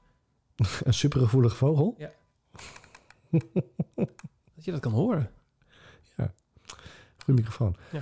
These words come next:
Speaker 1: Dus april, ehm, dus de, ja, dus diegene heeft dus inderdaad, ehm, eh, vijftien april Boston gerend en dan achtentwintig, achtentwintig april, eh, Londen.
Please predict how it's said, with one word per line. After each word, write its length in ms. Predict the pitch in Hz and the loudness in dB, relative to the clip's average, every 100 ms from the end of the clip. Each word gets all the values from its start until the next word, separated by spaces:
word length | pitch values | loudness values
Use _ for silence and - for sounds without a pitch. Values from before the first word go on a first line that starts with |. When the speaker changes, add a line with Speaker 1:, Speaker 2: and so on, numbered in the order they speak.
| - | -4
Speaker 1:
Dus 180 | - 135 | 0 2
april, 720 | - 131 202 196 143 254 185 - | 0 0 4 6 6 4 0 0
ehm, 680 | 135 131 131 127 123 120 117 117 120 | 2 4 4 4 6 6 6 4 2
dus 200 | 139 143 | 2 2
de, 160 | 135 - | 2 0
ja, 160 | 208 139 | 2 4
dus 160 | 131 | 4
diegene 360 | 135 156 180 151 | 4 2 4 4
heeft 200 | 139 127 | 4 4
dus 120 | 131 | 4
inderdaad, 480 | 131 120 123 120 - | 4 4 4 2 4
ehm, 560 | 110 107 107 107 104 - | 4 4 4 4 4 2
eh, 220 | 123 107 101 | 2 4 4
vijftien 380 | - 165 - 117 | 2 -2 2 0
april 520 | - 123 101 95 - _ _ _ _ - | 4 4 4 2 -4 _ _ _ _ 0
Boston 400 | 123 170 - 123 | 2 2 2 0
gerend 400 | - 104 104 - | 0 0 0 0
en 100 | 123 | 0
dan 100 | 127 | 2
achtentwintig, 500 | 151 - 110 - - | -2 2 0 0 -6
achtentwintig 460 | 120 - 123 107 95 | -4 2 4 4 2
april, 400 | 110 98 95 - | 2 2 2 -2
eh, 200 | - 104 95 | 0 2 4
Londen. 320 | 123 214 123 | 4 4 2